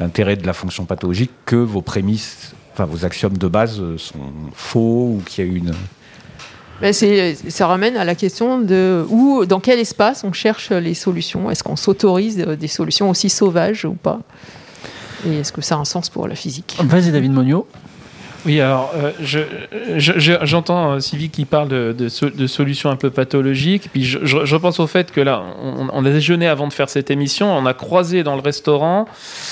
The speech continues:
Speaker 4: un, un professeur au Collège de France qui f-, fait justement un cours sur la preuve de programme. Et quand on fait des cours sur les preuves de programme, il y a un moment, on va vouloir démontrer que l'exécution du programme, euh,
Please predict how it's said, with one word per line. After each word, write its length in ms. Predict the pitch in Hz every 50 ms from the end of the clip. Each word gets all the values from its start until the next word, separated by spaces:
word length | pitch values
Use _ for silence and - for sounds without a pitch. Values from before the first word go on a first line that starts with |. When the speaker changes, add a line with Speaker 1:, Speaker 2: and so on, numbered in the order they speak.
| - - - -
Speaker 4:
un, 500 | 147 147 139 135 131 127 127 127 123 123 127 -
un 80 | 139
professeur 400 | 135 - 165 156 170 170 190 175
au 40 | 139
Collège 340 | - - 165 156 160 147 135
de 80 | 139 147
France 520 | 139 - - 165 180 208 233 233 - -
qui 300 | - - 175 180 190 175 -
f-, 300 | - - 165 151 165 165
fait 420 | 147 - - 180 180 185 185 170 151
justement 480 | 135 156 180 - - 196 185 180 170
un 100 | 156 143
cours 360 | 139 - - 196 214 226 220 -
sur 180 | - 165 156
la 140 | 135 131 127
preuve 320 | - - - 190 190 175
de 80 | 160 170
programme. 560 | 160 - - - 147 131 123 117 110 101 120 - _ - - - - - - - - - - - - - - - - _ -
Et 220 | 160 156 147 139
quand 180 | - 202 214 220
on 60 | 220
fait 160 | 202 - 208 190
des 100 | 175 160
cours 200 | - - 180 -
sur 160 | - 156 143
les 80 | 139 135
preuves 240 | - - 139 127 127
de 80 | 135
programme, 720 | 127 - - 139 131 139 143 160 196 240 254 196 135 113 - - - - - - -
il 60 | 143
y 100 | 131 135
a 80 | 135 131
un 60 | 135
moment, 420 | 139 147 151 165 180 208 240 247
on 40 | 208
va 120 | 156 151 143
vouloir 440 | 131 135 151 156 170 175 175 170
démontrer 640 | 147 147 151 151 147 147 143 - - 185 208 220 226 -
que 300 | - 160 156 160 165 160
l'exécution 680 | 156 147 147 139 135 156 175 175 - 156 - - 190 185
du 120 | 160 143
programme, 680 | - - 143 139 135 135 139 160 170 196 220 240 202
euh, 400 | 160 143 143 139 135 135 139 131